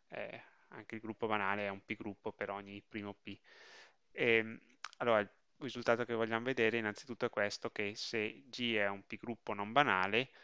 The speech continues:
eh, allora anche il centro di G è non banale. La dimostrazione segue fa-, molto facilmente dall'equazione delle classi, che ci dice che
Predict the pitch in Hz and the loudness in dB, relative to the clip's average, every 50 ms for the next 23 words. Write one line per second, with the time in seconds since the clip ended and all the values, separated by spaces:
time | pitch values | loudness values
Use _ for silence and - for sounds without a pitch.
0 | - - _ _ - - 110 107 - 127 139 127 107 101 98 101 107 107 110 - | -20 -20 _ _ -8 -8 -6 0 2 2 2 2 2 0 2 4 4 4 4 2
1 | - 113 107 104 - 110 101 - - - - 120 113 104 95 - - 98 101 101 | 0 -4 -6 -6 -6 -8 -8 -8 -2 0 2 2 2 0 -4 -6 -6 -6 -6 -8
2 | - - 113 101 - - 104 104 101 - - 110 104 101 101 98 101 98 95 101 | -10 -10 -10 -10 -8 -6 -6 -6 -6 -4 -2 -2 -2 -2 -2 -6 -6 -4 -2 -2
3 | 95 90 90 90 90 92 98 - _ _ _ _ - - - - - _ _ _ | -2 -2 -4 -4 -6 -8 -12 -14 _ _ _ _ -20 -20 -20 -20 -20 _ _ _
4 | - - _ _ _ _ _ _ _ _ _ _ _ _ - - 120 120 127 120 | -20 -20 _ _ _ _ _ _ _ _ _ _ _ _ -10 -6 -4 -2 -2 0
5 | - 190 180 - - 131 143 147 - - 120 107 110 107 107 107 104 101 - - | 0 -2 0 2 2 2 2 2 0 -2 0 0 2 2 2 2 0 0 -4 -6
6 | 110 110 110 110 - - 110 113 101 - 117 107 101 104 107 107 - 123 110 104 | -4 -2 -4 -4 -4 -4 -4 -2 -2 -2 -4 -4 -2 -4 -2 -2 -2 0 0 0
7 | 101 104 - 110 - - 120 110 107 104 107 98 107 110 - 151 139 117 - - | 0 -2 -6 -8 -6 -6 -4 -4 -2 -2 -2 -2 -2 -2 2 4 4 4 4 0
8 | - - 104 - - - - - - 117 117 107 - - 139 120 - 107 104 104 | -6 -10 -12 -10 -10 -10 -8 -6 -6 -4 -4 -4 -2 -2 -2 0 0 0 0 0
9 | - | -2